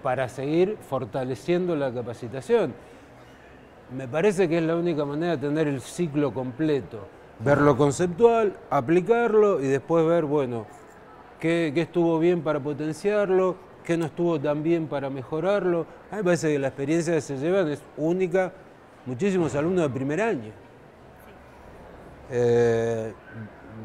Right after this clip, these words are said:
vi alumnos de primer año haciendo entrevistas, editando. Digo, me parece fantástico que ya en el primer año tengan este contacto con,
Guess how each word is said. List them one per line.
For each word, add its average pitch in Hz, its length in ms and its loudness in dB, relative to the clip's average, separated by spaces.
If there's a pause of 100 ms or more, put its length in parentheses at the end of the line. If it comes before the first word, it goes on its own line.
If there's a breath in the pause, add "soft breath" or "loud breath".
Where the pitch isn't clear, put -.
vi 151 320 0
alumnos 143 300 0
de - 20 -2
primer 135 300 -4
año 156 140 -2
haciendo 135 300 -8
entrevistas, 127 840 -6
editando. 127 1000 -4 (1400)
Digo, 120 220 -6
me 98 60 -8
parece 180 260 0
fantástico 120 720 -2
que 123 120 -6
ya 151 220 6
en 147 80 4
el 139 120 0
primer 147 360 0
año 151 260 2
tengan 160 380 0
este 156 280 0
contacto 143 960 -2
con, 127 180 -10